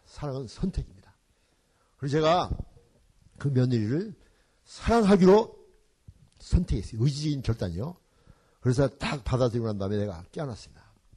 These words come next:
"I love you. You're my daughter." 딱 그랬습니다.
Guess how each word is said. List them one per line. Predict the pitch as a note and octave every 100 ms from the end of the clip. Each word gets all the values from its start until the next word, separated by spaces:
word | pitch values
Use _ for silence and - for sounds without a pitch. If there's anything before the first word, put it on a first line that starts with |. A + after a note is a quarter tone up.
| - - _ - -
"I | G2+
love | G2 F#2 F#2
you. | F2 E2+ F2 - - - _ _ _ _ _ _ -
You're | G2+
my | F#2 F#2
daughter." | E2+ E2+ - E2+ D#2 -
딱 | -
그랬습니다. | - - - -